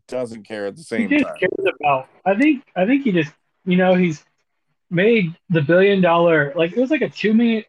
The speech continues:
Speaker 2: two billion dollar deal he made with N B C to put W W E on Peacock.
Speaker 1: Yeah, because he cares about more money than he does wrestling, man.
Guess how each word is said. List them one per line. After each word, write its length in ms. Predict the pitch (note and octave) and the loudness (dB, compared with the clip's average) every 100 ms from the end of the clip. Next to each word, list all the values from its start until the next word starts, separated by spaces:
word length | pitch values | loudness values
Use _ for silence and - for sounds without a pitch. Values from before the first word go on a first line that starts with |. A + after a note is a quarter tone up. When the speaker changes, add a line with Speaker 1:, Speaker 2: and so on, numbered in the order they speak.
| - | -6
Speaker 2:
two 160 | G#3+ | -4
billion 320 | F#3+ F#3+ G#3 | 2 2 2
dollar 320 | G#3 G3+ F#3+ D#3 | 2 2 2 0
deal 300 | C#3 F3 F#3 | -2 0 2
he 120 | F#3 | 2
made 260 | F3 F#3 | 0 0
with 120 | D#3 C#3 | 0 0
N 140 | E3 | 0
B 120 | D#3+ | 0
C 300 | D3 D3+ F3 | -2 0 0
to 100 | F3+ | -2
put 280 | - E3+ C#3+ _ _ | -2 -4 -4 _ _
W 200 | C#3+ D3+ | -2 2
W 280 | E3 D3 D3 | 2 0 0
E 240 | C#3+ E3 F3 | 2 2 0
on 440 | C#3 C3 B2 A2+ - | -4 -4 -6 -10 -4
Peacock. 460 | D#3+ D#3 A#3 A#3 - _ _ _ - | -2 0 -2 -2 -12 _ _ _ -4
Speaker 1:
Yeah, 260 | F4 E4 | -2 -2
because 340 | A2+ D3 D#3+ D#3 | -4 -4 -2 -4
he 80 | |
cares 300 | F3+ G#3 G#3+ | -6 -2 -2
about 240 | A3 A3+ A3 | -2 -4 -4
more 260 | G#3 A3 | -2 -2
money 380 | G3+ C#3+ E3 G#3 | -2 -6 -8 -8
than 200 | D3 D#3 | -8 -8
he 120 | F3 | -8
does 320 | D#3+ F3 E3+ A2+ | -8 -8 -8 -10
wrestling, 540 | A2+ C#3 - F#2 F2 | -8 -8 -12 -16 -16
man. 320 | F2+ F#2+ A2+ | -18 -18 -18